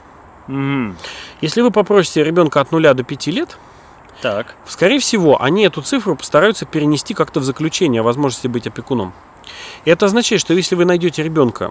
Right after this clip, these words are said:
Speaker 2: ну, в сито-, в результате поиска пяти с половиной лет, могут возникнуть вопросы. У вас же разрешение то-, в заключение только от ноля до пяти.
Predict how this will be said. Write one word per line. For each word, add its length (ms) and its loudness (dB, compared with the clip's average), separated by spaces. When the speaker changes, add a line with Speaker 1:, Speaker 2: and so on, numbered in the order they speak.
Speaker 2:
ну, 140 0
в 60 -8
сито-, 240 -4
в 220 -2
результате 420 -2
поиска 360 -2
пяти 240 -12
с 60 -8
половиной 440 2
лет, 300 -6
могут 220 -2
возникнуть 400 -4
вопросы. 440 -6
У 60 4
вас 160 6
же 120 4
разрешение 540 0
то-, 300 0
в 100 -2
заключение 580 -2
только 260 0
от 80 -4
ноля 200 6
до 100 0
пяти. 320 -10